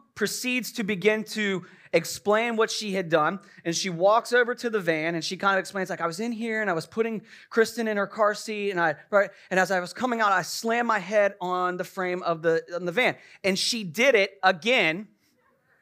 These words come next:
just as hard as she had done it before. So at this point, she's, like, seeing double and triple. The trip is canceled. No one's going anywhere. My dad gets us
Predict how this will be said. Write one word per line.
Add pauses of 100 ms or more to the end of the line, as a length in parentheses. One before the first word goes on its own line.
(400)
just
as
hard (480)
as
she
had
done
it
before. (300)
So
at
this
point,
she's,
like,
seeing (240)
double
and
triple. (600)
The
trip
is
canceled. (600)
No
one's
going
anywhere.
My
dad
gets
us